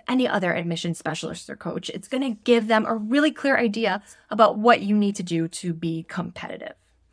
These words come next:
And if you have your resume done, or at least if you have a comprehensive list of what you're gonna put on there, we're gonna be, you know, we're not gonna be wasting a lot of time asking you questions like,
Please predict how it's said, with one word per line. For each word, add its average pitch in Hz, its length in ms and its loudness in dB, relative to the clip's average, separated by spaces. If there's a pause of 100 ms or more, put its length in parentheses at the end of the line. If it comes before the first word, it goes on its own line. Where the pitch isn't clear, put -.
(440)
And 220 380 2
if - 220 -2
you 254 80 2
have 240 420 4
your 269 140 2
resume 202 340 2
done, 165 320 0
or 180 140 2
at 185 120 2
least 233 220 0
if 214 140 0
you 214 80 -2
have 190 160 -4
a - 20 -10
comprehensive 170 680 -4
list 170 280 -4
of 175 80 -6
what 165 140 -4
you're 165 80 -8
gonna 175 160 -6
put - 320 -4
on 175 140 -2
there, 202 240 -4 (360)
we're 240 100 -8
gonna 302 140 0
be, 285 500 -2 (120)
you 220 100 -4
know, 202 120 2
we're 202 100 2
not 233 160 6
gonna 262 140 0
be 240 120 4
wasting 196 640 0
a - 80 -4
lot 180 220 -2
of 160 140 -6
time 180 600 0 (120)
asking - 300 -4
you 175 120 0
questions - 580 -10
like, - 220 -8